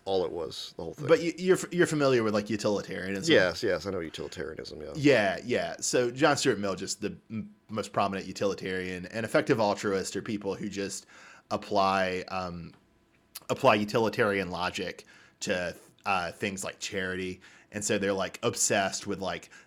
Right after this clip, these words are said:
Speaker 2: the most effective charitable donations you can make. So, like, oh, if I give to this charity, like, you know, it,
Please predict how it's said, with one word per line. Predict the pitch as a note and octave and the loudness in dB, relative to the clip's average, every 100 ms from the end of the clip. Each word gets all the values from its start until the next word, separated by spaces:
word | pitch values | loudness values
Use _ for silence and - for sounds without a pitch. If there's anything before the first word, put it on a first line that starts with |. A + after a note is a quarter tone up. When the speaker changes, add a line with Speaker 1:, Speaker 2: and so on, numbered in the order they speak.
| - | -8
Speaker 2:
the | A#2 | -4
most | G2+ F#2+ F#2 G2+ | -2 -2 -2 -6
effective | - G2 G#2 - | -4 -4 -4 -6
charitable | G#2+ F2+ F2 F2 | -4 -4 -4 -8
donations | F#2 F2+ F2 E2 F#2 F2 F#2 | -8 -8 -8 -8 -10 -10 -12
you | |
can | F2 F2+ | -12 -12
make. | F2 F2 D#2+ - | -10 -10 -10 -6
So, | - F2 | -6 -4
like, | F2 E2+ - - - - | -6 -8 -12 -20 -20 -6
oh, | G#2 G2 | 0 0
if | G2 | 2
I | G#2+ | 0
give | A2 G#2 | 0 -2
to | G2+ | -4
this | F#2 - | -6 -6
charity, | - G#2 F#2+ F#2 F#2 | -2 -2 -2 -2 -4
like, | F2+ F2 - - - _ | -6 -6 -10 -18 -20 _
you | F3 | 2
know, | D3+ | 2
it, | E3 | 2